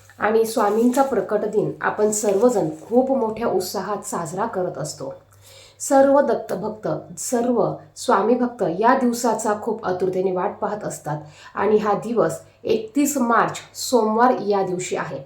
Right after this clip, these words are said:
या दिवशी प्रथमच स्वामी समर्थ महाराज पृथ्वीवर अवतरले होते. त्यांनी पृथ्वीवर अवतार घेतला होता आणि म्हणूनच या दिवसाला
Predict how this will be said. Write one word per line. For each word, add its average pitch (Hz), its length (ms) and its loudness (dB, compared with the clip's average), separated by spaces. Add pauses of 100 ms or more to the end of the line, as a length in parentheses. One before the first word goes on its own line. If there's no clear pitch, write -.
(460)
या 269 280 6
दिवशी 285 320 -2
प्रथमच 240 880 -2
स्वामी 214 280 2
समर्थ 233 380 -2
महाराज 202 480 -4 (320)
पृथ्वीवर 254 540 2
अवतरले 185 520 0
होते. 156 400 -6 (400)
त्यांनी 220 300 2
पृथ्वीवर 208 560 0
अवतार 190 420 2
घेतला 196 340 0
होता 170 380 -4 (460)
आणि 214 220 4
म्हणूनच 254 480 4
या 226 180 2
दिवसाला 202 560 0